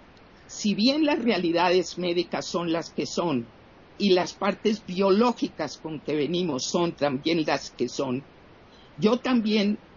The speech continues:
entiendo porque he estudiado este tema durante muchos años, incluso mientras pasaba por estas situaciones tan extremas. Pero entendí,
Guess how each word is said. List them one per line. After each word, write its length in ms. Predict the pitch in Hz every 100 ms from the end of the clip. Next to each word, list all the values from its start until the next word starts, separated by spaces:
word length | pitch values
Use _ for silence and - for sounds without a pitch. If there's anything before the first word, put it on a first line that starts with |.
| - - - -
entiendo 720 | 202 196 - 240 240 247 220
porque 440 | 220 185 - 196 -
he 160 | 214
estudiado 720 | 233 - - 208 190 202 214
este 360 | 208 233 - 208
tema 360 | - 190 185 175
durante 440 | 170 160 156 147
muchos 440 | 180 185 - 196 -
años, 380 | 185 160 180
incluso 720 | 214 214 - 247 240 - 220 - - - -
mientras 580 | 190 190 185 165 - - - - -
pasaba 540 | 175 - 214 202 180
por 180 | 175 160
estas 360 | 170 - 175
situaciones 840 | - 175 - 147 - 170 160 160 -
tan 220 | 160 139
extremas. 880 | 135 - - 226 233 143 98 - - - - - - -
Pero 240 | - 233 233
entendí, 680 | 226 - 226 208 226 277